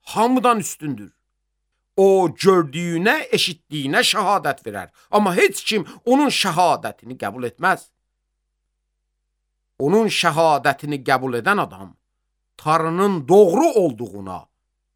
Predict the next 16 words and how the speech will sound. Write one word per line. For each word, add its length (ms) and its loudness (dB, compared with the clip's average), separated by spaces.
möhür 380 -8
basıb. 280 -16
Tanrı 220 0
tərəfindən 760 -2
göndərilmiş 800 -2
adam 300 -14
Tanrıdan 580 -4
danışar. 420 -10
Çünki 380 -2
Tanrı 320 -4
müqəddəs 760 0
ruhu 360 -14
ona 360 -8
ölçü 440 -6
ilə 420 -18
vermir. 440 -14